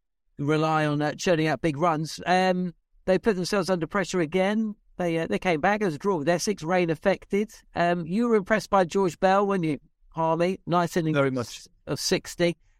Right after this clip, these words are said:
Speaker 1: Anderson with five wickets in the match. And, of course, my moment of the game or the week, I, it just made me think, you know, I was watching it, as I'm sure everyone was, the images on social media of Alistair Cook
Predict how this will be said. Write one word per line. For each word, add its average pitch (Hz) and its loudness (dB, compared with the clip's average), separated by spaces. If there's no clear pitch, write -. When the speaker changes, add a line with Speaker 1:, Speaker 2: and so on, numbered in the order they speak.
Speaker 1:
Anderson 196 2
with 165 -2
five 160 0
wickets 135 -6
in 147 -4
the 139 -2
match. 147 -2
And, 151 2
of - -2
course, 156 -4
my 170 2
moment 175 2
of 139 -4
the 135 -6
game 147 0
or 147 -4
the 139 -4
week, 151 -6
I, 220 0
it 220 0
just 254 0
made 262 4
me 220 0
think, 180 -2
you 156 2
know, 160 2
I 165 4
was 160 0
watching 151 -2
it, 151 0
as 139 0
I'm 147 -4
sure 131 -2
everyone 123 0
was, 120 0
the 120 0
images 123 -4
on 143 -2
social 147 0
media 147 0
of 127 -2
Alistair 143 0
Cook - -2